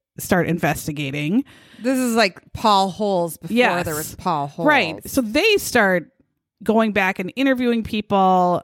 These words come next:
Speaker 1: um, filling out all these reports, trying to find out where Holly could go, who last saw her.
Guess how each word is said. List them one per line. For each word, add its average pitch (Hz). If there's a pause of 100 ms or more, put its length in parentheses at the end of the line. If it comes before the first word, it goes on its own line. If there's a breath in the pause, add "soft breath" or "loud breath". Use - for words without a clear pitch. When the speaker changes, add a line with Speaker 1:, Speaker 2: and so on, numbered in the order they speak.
Speaker 1:
um, 147 (440)
filling 254
out 220
all 190
these 202
reports, 170
trying 226
to 220
find 196
out 170
where 180
Holly 175
could 165
go, 226
who 190
last 151
saw 240
her. 214